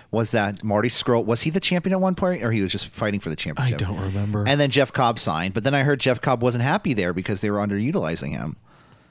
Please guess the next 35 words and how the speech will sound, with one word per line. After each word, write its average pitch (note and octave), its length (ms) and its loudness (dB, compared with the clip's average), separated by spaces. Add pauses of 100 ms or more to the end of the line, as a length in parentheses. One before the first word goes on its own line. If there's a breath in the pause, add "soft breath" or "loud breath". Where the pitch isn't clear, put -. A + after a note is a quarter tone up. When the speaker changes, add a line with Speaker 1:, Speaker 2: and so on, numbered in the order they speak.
(140 soft breath)
Speaker 1:
So C3 380 4
it's, C#3 260 0
you D3 240 0
know, D#3 80 4
it's C#3+ 120 0
one D#3 60 0
of D3 60 2
those C3 100 0
situations A#2 640 -2
that A2 380 0 (840 soft breath)
it's - 100 -8
like, C3+ 100 -6
fuck, G3+ 240 0
dude, A#2+ 260 0
you're B2 100 0
gonna C#3+ 160 0
s-, A#2+ 260 -4
you're B2 160 0
gonna A2+ 280 -2
create B2 520 -2 (120)
a G2+ 80 -2
bad G#2+ 260 0
show G#2+ 300 2
with G#2+ 260 -2
the G2 220 -2
New G#2+ 160 -2
Japan A2 340 -4
Ring G2+ 120 -2
of G2+ 100 -2
Honor G2 160 0
show A2+ 140 -2
in G#2+ 80 -2
Madison F#2 260 -4
Square A#2+ 200 -2
Garden, G2 360 -2